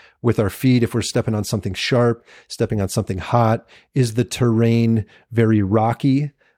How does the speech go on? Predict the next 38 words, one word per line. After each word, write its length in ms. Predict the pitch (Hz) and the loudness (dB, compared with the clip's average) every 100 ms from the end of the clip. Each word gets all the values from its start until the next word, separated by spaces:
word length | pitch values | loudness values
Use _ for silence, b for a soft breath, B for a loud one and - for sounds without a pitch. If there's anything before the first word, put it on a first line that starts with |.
| _ | _
Um, 360 | 123 107 104 110 | 0 2 2 0
is 140 | 107 | -2
it 100 | 104 | -4
smooth? 580 | - 135 131 131 127 120 | -4 0 2 4 2 0
Are 100 | 110 | 0
we 80 | 107 | 0
running 260 | 113 107 | 0 0
on 140 | 104 101 | 0 -2
grass? 520 | 120 123 120 120 - | -2 0 0 -2 -2
Are 40 | |
we 40 | 110 | -2
running 280 | 110 107 | 0 -2
on 60 | 104 | -2
a 40 | |
slab 340 | 101 - 110 101 | -6 -4 -4 -4
of 80 | 101 | -2
rock, 380 | 117 117 113 | 0 0 -2
et 80 | - | -8
cetera? 480 | - 117 - 107 101 b b b - | -4 -4 -2 -6 -8 b b b -4
Um, 580 | 107 104 101 101 104 - _ _ | -2 0 0 -2 -4 -10 _ _
and 80 | 131 | -6
so 340 | - 120 113 - b _ | 0 2 0 -4 b _
that's, 340 | 127 143 - | 0 0 -2
that's 200 | 147 139 | -2 0
a 60 | 143 | 0
given 260 | 123 113 104 | 0 0 -2
thing. 240 | 113 101 | -2 -2
We 100 | 107 | 2
know 200 | 113 107 | 2 2
that. 200 | 98 95 | -2 -4
That's, 360 | 110 - - - _ | -6 -6 -12 -16 _
that's 200 | 123 113 | -8 -4
a 40 | 113 | -4
fact. 420 | - 101 - - b b b | -2 -4 -6 -18 b b b
So 180 | - 135 | -4 0
we 140 | 120 | 0
have 260 | 110 180 175 | 0 -2 0
these 220 | 131 - | 0 0